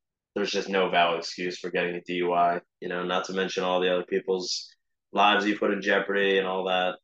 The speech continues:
the irresponsible decision making. But, you know, you, you pay between twenty and fifty bucks to get an Uber ride home or something, and you can really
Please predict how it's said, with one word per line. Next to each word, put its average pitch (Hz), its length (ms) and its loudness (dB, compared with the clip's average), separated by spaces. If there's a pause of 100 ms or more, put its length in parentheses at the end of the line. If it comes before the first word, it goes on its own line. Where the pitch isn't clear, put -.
(180)
the 82 100 -4
irresponsible 92 540 -4
decision 92 380 -6
making. 90 340 -6
But, 87 220 -2 (880)
you 92 100 -10
know, 98 140 -4
you, 95 200 -4
you 95 120 -8
pay 113 260 0 (720)
between 98 280 -6
twenty 104 260 -2
and 98 100 -4
fifty 95 180 -4
bucks 98 300 -2
to 87 100 -6
get 90 180 -4
an 90 160 -2
Uber 95 220 -2
ride 92 240 2
home 98 240 0
or 87 60 -6
something, 90 360 -8
and 87 200 -6 (580)
you 95 100 -12
can 98 160 -6
really 104 480 2